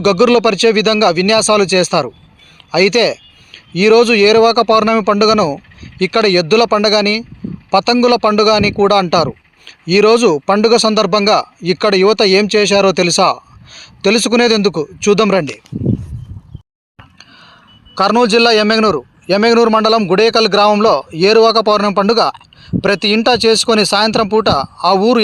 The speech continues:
ఎద్దులను మెరిపిస్తారు, అనగా ఎద్దులను పారిస్తారు. ఊరు చావడి నుండి ఒక స్తంభానికి మామిడి తోరణం కట్టి ఆ వీధి గుండా ఎద్దులను పరిగెత్తిస్తారు. ఆ చావడికి కట్టిన తోరణానికి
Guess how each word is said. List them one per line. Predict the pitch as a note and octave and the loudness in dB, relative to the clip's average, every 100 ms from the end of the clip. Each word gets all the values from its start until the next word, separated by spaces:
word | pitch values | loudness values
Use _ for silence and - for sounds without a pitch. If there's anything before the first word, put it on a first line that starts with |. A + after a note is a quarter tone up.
| G3 | 0
ఎద్దులను | F#3+ A#3+ A3 | 2 2 2
మెరిపిస్తారు, | G3+ G3 - E3+ B2+ - - - | 0 -2 -2 -2 -4 -12 -14 -6
అనగా | E3 G3+ G3 C#3+ - - - - - F3 | -2 0 0 -2 -10 -20 -20 -16 -4 -2
ఎద్దులను | F3+ A#3+ A#3 G3+ G#3 - | 2 2 2 0 -2 -2
పారిస్తారు. | G3+ G#3+ - F#3+ B2 - _ _ _ - - - D#3+ | 0 0 -2 -2 -4 -10 _ _ _ -20 -20 -6 0
ఊరు | B3 B3+ | 2 2
చావడి | A#3 A#3 A3+ | 2 2 2
నుండి | A3+ A#3 G#3 | 0 0 0
ఒక | G3+ F3 | 0 -2
స్తంభానికి | G#3 A3 A#3+ A#3 F3 C#3+ D3+ | 0 0 0 -2 -6 -8 -2
మామిడి | F3 A3 A#3 A3+ | 0 2 0 0
తోరణం | A3 G#3+ G3+ | 0 0 -2
కట్టి | G3 A#3 A3+ - - - - F3+ | -2 -4 -6 -10 -20 -20 -6 -2
ఆ | G3+ | 0
వీధి | G#3 A#3+ A#3+ | 0 0 0
గుండా | A#3 A3 | 2 0
ఎద్దులను | F#3 A3 A#3 G#3 | 0 0 0 0
పరిగెత్తిస్తారు. | G3 G3 G3 - F3 B2 - - - - E3 | -2 -2 -4 -2 -2 -2 -10 -20 -20 -6 -2
ఆ | G3 - | -2 0
చావడికి | G#3 A#3 A3+ A#3 | 2 2 0 -2
కట్టిన | A3 A3 A3 | 0 0 0
తోరణానికి | G3+ A3 A#3+ B3+ B3 | 0 2 2 0 -2